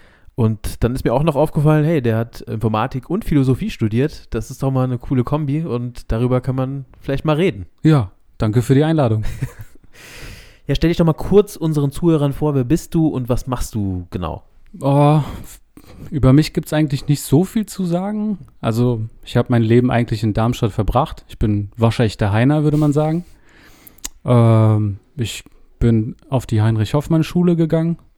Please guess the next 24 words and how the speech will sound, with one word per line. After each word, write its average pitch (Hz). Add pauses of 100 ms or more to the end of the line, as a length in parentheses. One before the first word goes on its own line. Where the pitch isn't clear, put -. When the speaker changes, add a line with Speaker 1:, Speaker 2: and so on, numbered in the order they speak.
(440)
Speaker 2:
dann 113
auf 104
die 101
Wiko, 151
da, 107 (240)
da 104
kennen 117
wir 113
uns 113
ja 127
her. 120 (1500)
Ähm, 127
anschließend 120
an 117
die 110
T 123
U 113
Darmstadt, 131
da 135
hab 107
ich 110
mich 113
für 113
den 110